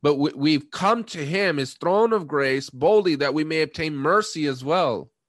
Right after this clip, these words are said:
And as we do so, we will find the grace to live an empowered life.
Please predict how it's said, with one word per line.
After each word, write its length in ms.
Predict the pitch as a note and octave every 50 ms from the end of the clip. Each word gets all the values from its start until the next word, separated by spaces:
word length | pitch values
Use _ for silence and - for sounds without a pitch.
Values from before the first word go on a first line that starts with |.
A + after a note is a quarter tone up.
| _ _ _ _ _ _ _ _ _ _ _ _ _ _ _ _ _ _ _ _ _ _ _ _ _ _ _ _ _ _ _ _ _ _ _ _ _ _ _ _ _ _ _ _ _ _ _ _ _ _ -
And 120 | D3 D#3
as 180 | D#3+ E3 C3+ C#3+
we 140 | D#3 E3 D3
do 260 | B2 D#3 F#3 A#3 C4
so, 500 | - - - E3+ D3+ D3 C#3+ D#3 E3 - _ _ _ _ _
we 400 | B2 B2+ E3 G3 A3+ A#3+ B3 A#3
will 360 | G#3 F3+ G3 G3 G#3 G#3 G3
find 560 | - - - F#3 F#3 F#3+ G3+ G#3 G3+ G3 F#3
the 100 | F#3+ F3+
grace 760 | D#3+ D3+ D#3 D#3+ F3+ G3 G3 F#3+ E3 C#3+ C#3 C#3+ C#3+ - -
to 200 | - - - D#3+
live 340 | D3+ D3 E3 F3+ G3 F#3+ D#3
an 100 | D3+ C#3+
empowered 600 | C#3+ D3 C#3+ D3 D#3 D#3 D#3+ E3 E3 E3 D3+ D3+
life. 500 | D3+ D3+ D3+ C3+ A2 A2+ - - _